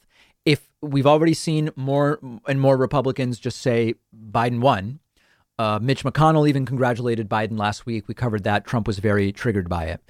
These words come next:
If Donald Trump just sort of evaporates politically, fades away on January twentieth or before or slightly after,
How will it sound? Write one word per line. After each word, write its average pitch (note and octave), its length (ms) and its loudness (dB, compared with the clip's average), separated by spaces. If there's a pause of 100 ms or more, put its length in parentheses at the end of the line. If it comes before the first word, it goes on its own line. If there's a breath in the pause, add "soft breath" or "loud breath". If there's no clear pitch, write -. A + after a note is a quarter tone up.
(380 soft breath)
If D3+ 180 2
Donald G#3+ 360 4
Trump G3+ 260 -2
just F3 180 -2
sort D#3 220 2
of C3+ 100 -4
evaporates B2 720 -2
politically, A2+ 580 0
fades C3 400 0
away A#2+ 400 2
on A#2 220 -2
January A#2+ 480 4
twentieth G#2+ 520 -2
or C3+ 140 4
before A2+ 540 0
or A#2+ 160 0
slightly A2+ 420 0
after, F2+ 440 -2